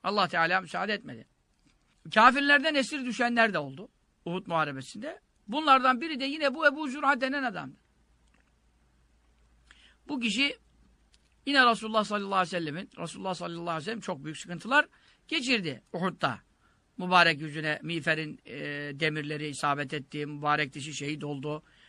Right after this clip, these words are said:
Şeytan Muhammed öldürüldü diye dellal bağırdı, Müslümanlar dağıldı. Çok sıkıntılar çekildi Uhud'da.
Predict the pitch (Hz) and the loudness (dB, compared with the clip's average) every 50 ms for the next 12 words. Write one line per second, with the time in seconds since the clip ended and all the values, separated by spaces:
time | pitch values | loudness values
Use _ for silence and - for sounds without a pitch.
0 | _ _ _ - - 165 165 165 - 170 165 160 160 160 156 156 160 160 160 165 | _ _ _ -4 0 2 2 4 4 4 4 4 2 -2 0 0 0 0 -2 -2
1 | 160 160 160 156 151 156 151 156 156 156 160 147 151 156 156 160 156 143 156 156 | -2 -2 -4 -2 -4 -6 -8 -8 -8 -10 -8 -6 -6 -6 -6 -6 -4 -2 0 0
2 | 151 156 160 160 156 147 156 151 151 151 139 147 151 151 147 131 - - 156 151 | 2 2 0 0 0 0 0 0 0 -2 -4 -6 -6 -8 -8 -10 -10 -8 -6 -4
3 | 151 151 156 156 156 139 156 151 151 151 151 156 147 - 208 202 - - - - | -4 -2 -4 -4 -2 -2 -2 -2 -2 -2 -6 -8 -8 -6 -8 -8 -6 -10 -12 -10
4 | 185 196 202 208 262 277 240 247 233 208 202 196 185 185 170 156 156 - - 226 | -10 -10 -4 -2 -2 -2 0 -2 -4 -4 -4 -4 -4 -4 -4 -6 -6 -6 -6 -6
5 | 285 | -6